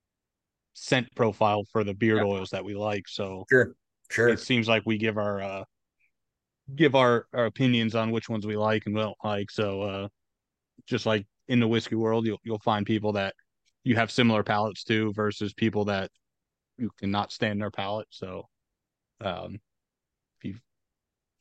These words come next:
Speaker 1: find one of the three of us that we like, just send us a, a message on Facebook, either personal ones or, or, uh,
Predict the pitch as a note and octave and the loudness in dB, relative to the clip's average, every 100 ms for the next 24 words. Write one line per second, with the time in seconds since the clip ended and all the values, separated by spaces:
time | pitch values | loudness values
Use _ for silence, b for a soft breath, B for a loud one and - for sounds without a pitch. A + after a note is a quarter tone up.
0 | _ A#2 G#2+ A2 G#2+ G2+ - G#2 A#2+ G#2+ | _ 0 2 0 -2 -4 -6 -2 -2 -2
1 | G#2 A2 G#2+ G2+ - G#2+ G#2+ A#2 G#2 - | -2 -2 -2 -4 -2 0 0 -2 -6 -10
2 | _ _ _ _ _ _ _ _ - A2 | _ _ _ _ _ _ _ _ -4 -4
3 | G2 G2+ - _ _ - A#2+ - B2 B2 | -4 -10 -16 _ _ -18 -14 -4 0 2
4 | B2+ B2 B2 A#2 A#2+ A#2+ - B2 C3+ A2 | 0 2 0 0 0 -2 0 -2 0 -2
5 | A2 G#2+ G2+ - _ _ - A#2+ A2 A#2+ | 0 0 -2 -6 _ _ -2 0 2 0
6 | A2+ A#2 A2 G#2 G#2+ G#2 G#2 G#2 G2+ | 0 0 0 0 0 0 0 0 -2